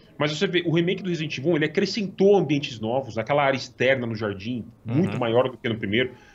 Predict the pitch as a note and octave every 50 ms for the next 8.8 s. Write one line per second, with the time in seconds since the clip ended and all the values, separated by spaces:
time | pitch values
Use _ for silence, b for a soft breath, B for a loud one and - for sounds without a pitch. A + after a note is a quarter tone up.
0 | B B G#2+ G#2+ C#3 - G3+ F#3+ F3 D#3+ D3+ - D3 - - C#3+ C#3 C3+ - C3
1 | A#2 B2 A#2+ A2+ A#2 - - A2+ A2 A2 G#2 G2+ G#2 G2 G2+ G2 G2 F#2+ F#2+ -
2 | - B2+ D#3+ D#3 - - - - A#2+ C#3 C#3+ - - - C3 C3+ C#3 C3+ C3 -
3 | G#2+ G2+ G#2 A2 G#2 G2+ - A#2 A#2+ A#2+ - - A#2 A2+ A2+ A#2 A#2+ A2+ - -
4 | - G#2+ - C#3 C3 - C#3 B2 - - - C#3 C#3+ D3+ - - B B B B
5 | B - A2+ G#2+ - B2+ A#2+ A#2 A2 A2 A2+ A#2 A#2 A2+ G#2 G#2+ G2+ - - -
6 | - B2+ C3 D3 C#3+ - D#3 C3+ D3 D#3 D#3 - - B2 C#3+ D3+ D3+ - D3 -
7 | - C#3 C3 E3+ B2+ A#2+ A2+ A2 B2 C#3+ C#3 - - - C#3+ C#3+ D3 C#3 C3 C3+
8 | F#3 G3+ G3 G3 C#3+ G#2+ G#2+ A#2 A#2 C3 C#3 - - - -